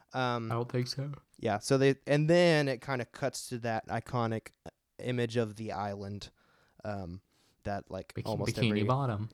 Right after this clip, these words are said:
Speaker 1: episode of SpongeBob starts with. That, well, it goes, it's the island, then it goes down to
Speaker 2: Yeah,
Speaker 1: Bikini
Speaker 2: pans
Speaker 1: Bottom.
Speaker 2: down into the water, yeah.
Speaker 1: And it starts with this, like, dream sequence of SpongeBob. Um,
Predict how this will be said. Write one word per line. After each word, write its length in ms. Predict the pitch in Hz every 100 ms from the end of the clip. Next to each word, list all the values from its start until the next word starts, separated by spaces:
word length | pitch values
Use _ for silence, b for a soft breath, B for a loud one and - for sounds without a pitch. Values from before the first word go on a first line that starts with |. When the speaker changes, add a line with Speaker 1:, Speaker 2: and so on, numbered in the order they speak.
| -
Speaker 1:
episode 420 | 104 107 107 98
of 60 | 95
SpongeBob 380 | - 107 101 95
starts 300 | 107 101 -
with. 160 | 90 - b b b b
That, 180 | 101 101
well, 180 | 113 120
it 80 | 110
goes, 200 | 123 113 -
it's 500 | - _ _ - -
the 120 | 123
island, 420 | 117 117 110 107
then 80 | 107
it 80 | 107
goes 220 | 104 117 - 349 339 302 269 190 156 127 110 113
down 240 | 131 135
to 60 | 127
Speaker 2:
Yeah, 160 | 117
Speaker 1:
Bikini 140 | 110 107
Speaker 2:
pans 300 | 131 123 110
Speaker 1:
Bottom. 40 |
Speaker 2:
down 220 | 110 107
into 120 | 104 104
the 80 | 104
water, 400 | 104 104 104 107
yeah. 280 | 135 135 131 -
Speaker 1:
And 400 | 120 139 143 139
it 140 | 123 139
starts 480 | - 143 156 151 -
with 200 | 139 123
this, 400 | 127 120 - - _ _ _ -
like, 220 | 120 110 -
dream 380 | 113 123 127 127
sequence 580 | - 98 - 85 92 -
of 180 | 101
SpongeBob. 880 | - - 117 110 - 101 101 104 101 - -
Um, 460 | 87 85 87 -